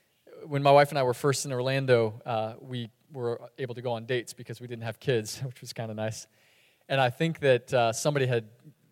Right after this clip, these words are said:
paid for us to get into Fun Spot because, again, the only way we go on dates is if somebody pays for it. Um,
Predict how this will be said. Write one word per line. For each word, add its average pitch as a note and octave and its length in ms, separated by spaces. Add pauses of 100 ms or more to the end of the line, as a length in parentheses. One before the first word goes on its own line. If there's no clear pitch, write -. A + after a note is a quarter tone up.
paid D3 240
for C3+ 180
us B2+ 120
to C3+ 100
get B2+ 120
into B2 220
Fun C3 260
Spot F3+ 380 (140)
because, C3 200
again, A#2 380 (240)
the B2+ 100
only A#2+ 140
way A#2 120
we A2 100
go C#3 160
on A#2+ 120
dates A2 260
is A2 100
if A2 80
somebody A2+ 200
pays C3+ 240
for A2+ 200
it. - 120 (460)
Um, A2 400